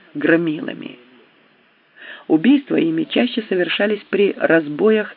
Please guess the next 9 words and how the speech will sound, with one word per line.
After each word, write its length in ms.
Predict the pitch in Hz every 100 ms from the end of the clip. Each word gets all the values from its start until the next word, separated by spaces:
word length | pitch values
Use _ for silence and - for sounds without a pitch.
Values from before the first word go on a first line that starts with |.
| _ _
в 80 | -
помещениях, 880 | 220 247 233 - - - - - - - _ _ -
квартиры, 560 | - - - 220 - -
лавки. 580 | - 160 208 - - - _ _ _ _ _ _ _ _ - - -
Орудия 440 | - 147 240 208 -
преступления 800 | - - - - 120 - 80 - _ -
были 400 | 151 175 190 - - -
самыми 460 | 233 247 233 208 -
разнообразными. 1040 | - 190 180 170 - - - - - -